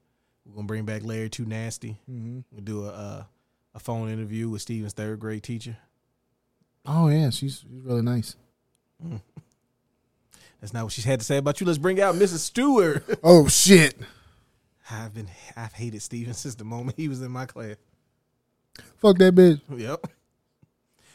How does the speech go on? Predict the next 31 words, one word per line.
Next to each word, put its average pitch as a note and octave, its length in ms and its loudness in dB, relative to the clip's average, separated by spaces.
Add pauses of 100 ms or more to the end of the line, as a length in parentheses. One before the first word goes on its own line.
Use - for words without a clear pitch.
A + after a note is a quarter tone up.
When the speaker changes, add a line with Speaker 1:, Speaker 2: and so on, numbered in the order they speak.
(180)
Speaker 1:
No, A2+ 340 -8
it's B2 100 -10
gonna F#3 120 -2
be D#3+ 60 4
fun, C#3 260 -2
man. G#2+ 160 -8
We're B2 60 -6
gonna, A#2 200 -6
we're C3 120 -6
gonna A#2 120 -6
do A#2 120 -6
some A2+ 120 -12
stuff. B2 240 -8
We're C#3+ 120 -2
gonna D3+ 180 -2 (580)
keep F3+ 120 -2
Speaker 2:
Yeah, F#3 80 10
Speaker 1:
it - 0 -
in D3 40 8
Speaker 2:
so, F#3+ 140 12
Speaker 1:
the F3 40 2
Speaker 2:
so - 120 6
Speaker 1:
same E3+ 80 10
Speaker 2:
basically, A#3+ 160 12 (140)
Speaker 1:
spirit. D#3 100 6
Speaker 2:
basically, C#3 520 8 (1000)
Zach's F3+ 220 6
not D3 140 4
here, A2+ 180 0
right? F#2+ 180 -8 (240)
Speaker 1:
Yep. A#2 260 -12